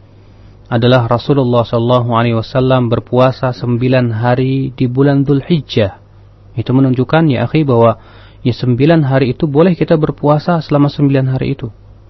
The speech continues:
Demikian pula beliau berpuasa pada tanggal sepuluh Muharram wa yauma Asyura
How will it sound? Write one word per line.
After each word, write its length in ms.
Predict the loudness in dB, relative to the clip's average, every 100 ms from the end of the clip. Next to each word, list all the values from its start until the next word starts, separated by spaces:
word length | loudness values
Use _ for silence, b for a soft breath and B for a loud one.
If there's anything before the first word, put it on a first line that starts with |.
| -20 -20 -20 -20 -20 -18 -4
Demikian 460 | -2 2 2 2
pula 160 | 2 2
beliau 480 | 2 2 4 2 2
berpuasa 480 | -2 0 -2 0 -2
pada 200 | -2 -2
tanggal 240 | -2 -2
sepuluh 400 | -4 -4 -2 -2
Muharram 600 | -2 -4 -4 -2 0 0
wa 120 | 0
yauma 440 | 2 2 0 0 -4
Asyura 560 | -4 0 0 2 0